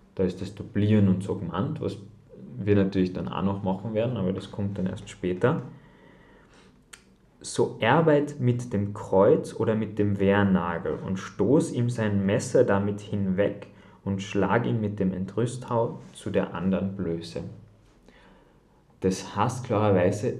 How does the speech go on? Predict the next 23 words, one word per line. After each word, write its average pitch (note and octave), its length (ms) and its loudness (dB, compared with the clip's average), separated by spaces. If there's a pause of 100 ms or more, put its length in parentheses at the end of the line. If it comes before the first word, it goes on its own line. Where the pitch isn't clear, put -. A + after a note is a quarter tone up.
(120)
ich G2 80 -8
mach G2+ 320 -2
einen F#2 120 -4
Gehirnstoß - 1400 -4 (180)
gegen A2 320 2
das G2+ 180 -4
Messer F#2+ 380 -2
und G2 140 -4
schaff - 280 -2
mir G2+ 160 -2
damit A#2+ 840 2 (180)
ein G2 160 -6
Zeitfenster, F#2 1200 -2 (560)
wo F#2 200 4
ich F#2 80 4
dann G#2 500 0 (160)
wieder G#2 280 4
zur G2 200 -4
anderen G2 220 0
Seite - 360 -4
umschlagen F#2 560 -6
kann. - 200 -10 (1400)
Genau. - 300 -2